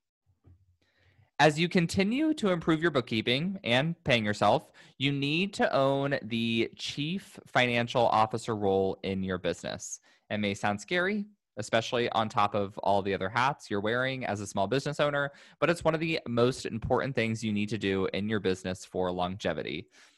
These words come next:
The goal is to have a profitable, sustainable business. So in this next clip, accountant Keela Hill-Trawick, who we just heard from a couple of minutes ago, is gonna walk us through how to be your own C F O.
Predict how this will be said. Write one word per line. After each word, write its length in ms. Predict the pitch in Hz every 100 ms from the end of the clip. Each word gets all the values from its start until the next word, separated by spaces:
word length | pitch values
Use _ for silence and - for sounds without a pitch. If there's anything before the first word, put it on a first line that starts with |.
| _ -
The 80 | 107
goal 220 | 107 107
is 100 | 104
to 80 | 120
have 140 | 113
a 60 | 92
profitable, 840 | - 117 135 165 147 151 147 160 _ _
sustainable 1160 | - 113 - - 117 120 120 117 113 113 127 - _
business. 680 | 87 - - - - - - _ _
So 540 | - 120 113 110 - _ _
in 100 | 113
this 240 | 113 -
next 300 | 143 185 -
clip, 400 | - 113 104 - -
accountant 520 | 110 131 120 127 135 - -
Keela 300 | 127 131 160
Hill-Trawick, 640 | 175 151 113 107 156 -
who 100 | 123
we 100 | 107
just 160 | 110 -
heard 200 | 113 110
from 280 | 107 110 -
a 60 | -
couple 240 | 107 123
of 80 | 139
minutes 240 | 113 -
ago, 300 | 104 104 135 - - -
is 120 | 123
gonna 200 | 139 139
walk 420 | 117 120 139 -
us 260 | 185 175 - -
through 600 | 139 165 123 110 131 156 _ _ _ -
how 400 | - 127 135 160
to 180 | 165
be 480 | 139 113 110 110 113
your 420 | 113 104 104 104 -
own 280 | 95 98
C 320 | 92 - 95 -
F 200 | 87 -
O. 300 | 80 67 -